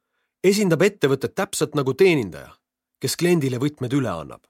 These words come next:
Ettevõtet esindavad ka ükskõik millisel positsioonil töötavad inimesed, kes sõidavad ettevõtte logodega autodega. Kui maineka online kaubamaja Zappose autojuhilt,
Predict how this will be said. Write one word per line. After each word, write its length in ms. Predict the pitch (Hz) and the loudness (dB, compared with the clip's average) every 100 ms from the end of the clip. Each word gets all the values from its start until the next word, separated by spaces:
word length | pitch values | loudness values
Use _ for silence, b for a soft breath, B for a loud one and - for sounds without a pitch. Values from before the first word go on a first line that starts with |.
| _ _ _ _ _ _ _ - | _ _ _ _ _ _ _ 0
Ettevõtet 600 | 220 - 160 156 147 - | 2 2 0 0 -2 0
esindavad 540 | 180 175 151 139 131 - | -2 0 -2 -2 -4 -4
ka 120 | 139 - | -4 -2
ükskõik 480 | 160 - 226 220 | -6 -6 -6 -4
millisel 400 | 160 180 160 131 | 0 2 2 0
positsioonil 600 | - 127 117 - 175 147 | -4 -6 -6 -4 -2 -2
töötavad 460 | 110 151 135 117 110 | -2 -4 -4 -8 -6
inimesed, 520 | 143 120 82 - - b b b - | -4 -4 -6 -12 -18 b b b -6
kes 160 | 135 | 0
sõidavad 400 | 185 180 123 110 | 2 4 2 0
ettevõtte 460 | 160 160 110 101 107 | -2 -2 -6 -4 -2
logodega 420 | 156 123 110 113 | -2 -2 -4 -2
autodega. 560 | 151 135 87 78 - - _ _ _ _ _ _ _ _ _ | -2 -4 -10 -16 -18 -20 _ _ _ _ _ _ _ _ _
Kui 120 | 147 | 2
maineka 400 | 175 262 233 - | 4 4 2 -2
online 480 | 143 175 190 151 139 | -2 2 2 2 0
kaubamaja 500 | 143 160 135 120 110 | 0 0 -2 -2 -2
Zappose 500 | 110 185 _ 101 117 | -2 -2 _ -6 -2
autojuhilt, 720 | 156 156 95 82 85 - | -2 -2 -6 -8 -14 -20